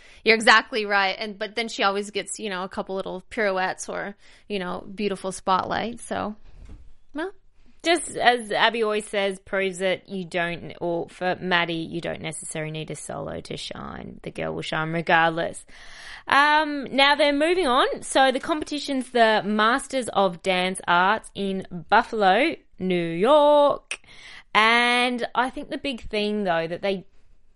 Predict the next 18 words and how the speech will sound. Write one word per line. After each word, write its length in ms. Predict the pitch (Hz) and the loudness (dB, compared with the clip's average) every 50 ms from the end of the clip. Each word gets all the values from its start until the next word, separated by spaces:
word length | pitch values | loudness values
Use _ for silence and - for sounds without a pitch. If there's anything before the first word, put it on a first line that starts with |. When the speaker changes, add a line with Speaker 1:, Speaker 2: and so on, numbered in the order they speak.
| - - - - - - - - - | -20 -20 -20 -20 -20 -18 -18 -8 -2
Speaker 2:
that 320 | 196 208 190 - - - - | 0 0 0 0 -2 -6 -4
did 240 | - 220 208 175 - | -2 -2 -2 -2 -2
get, 280 | 180 175 156 139 - - | 0 0 0 0 -2 -4
again, 360 | 180 190 - 180 165 165 170 160 | -4 -4 -2 -4 -4 -4 -4 -4
very 240 | 170 165 160 160 160 | -4 -4 -2 -4 -4
emotional 520 | 160 160 160 156 151 - - 160 156 151 | -4 -4 -6 -6 -6 -8 -10 -10 -8 -8
that 120 | - 156 - | -6 -6 -6
Abby 220 | - 156 - 156 156 | -6 -6 -6 -8 -10
spoke 320 | - - - 156 - - | -8 -6 -4 -6 -6 -6
to 100 | - - | -10 -12
the 80 | 170 160 | -12 -8
girls 300 | - 160 160 160 151 160 | -6 -6 -6 -6 -6 -8
about 360 | 156 - 165 156 160 - - | -8 -8 -6 -6 -6 -6 -6
is 120 | - 156 160 | -8 -8 -6
her 100 | 156 156 | -6 -6
mum, 340 | 156 151 147 147 - - | -8 -8 -10 -10 -10 -10
Miss 200 | 165 156 - - | -10 -10 -10 -10
Miller, 340 | 156 160 156 - 82 - - | -10 -8 -8 -8 -8 -8 -10